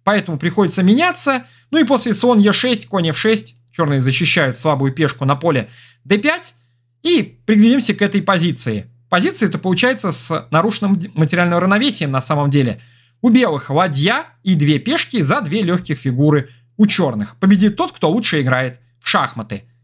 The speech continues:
Давайте вернёмся. После король эф восемь, слон д три играет Алиреза Фируджа. Теперь Линьер Домингес играет конь c восемь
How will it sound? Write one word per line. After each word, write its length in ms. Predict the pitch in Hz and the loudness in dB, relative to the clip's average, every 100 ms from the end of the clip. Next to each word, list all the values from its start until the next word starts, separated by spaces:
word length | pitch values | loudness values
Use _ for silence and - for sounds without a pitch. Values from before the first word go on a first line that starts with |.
| _ _ _ - | _ _ _ -4
Давайте 340 | 262 294 208 | 0 0 -2
вернёмся. 640 | 226 254 269 381 330 311 302 277 | -2 0 0 -2 0 -2 -2 -2
После 240 | 233 247 | -2 -2
король 300 | 247 233 220 | 0 2 2
эф 100 | 214 | 0
восемь, 460 | 277 302 - 247 220 | -2 -2 0 -2 -2
слон 340 | - 254 247 | 0 2 2
д 100 | 233 | 2
три 300 | 220 196 131 | 0 0 2
играет 380 | 139 165 139 143 | 2 0 -2 -4
Алиреза 400 | 156 180 170 180 | -4 -2 -2 -2
Фируджа. 480 | 247 359 269 294 285 _ _ _ _ | -2 -2 0 -2 -4 _ _ _ _
Теперь 300 | 269 285 262 | -2 0 0
Линьер 420 | 160 196 202 196 | 2 4 4 2
Домингес 420 | 202 208 175 - | 0 0 0 -2
играет 280 | 180 190 185 | 0 -2 -2
конь 220 | - 247 | -2 0
c 160 | 214 247 | 2 0
восемь 480 | 311 339 302 277 | 0 0 0 -2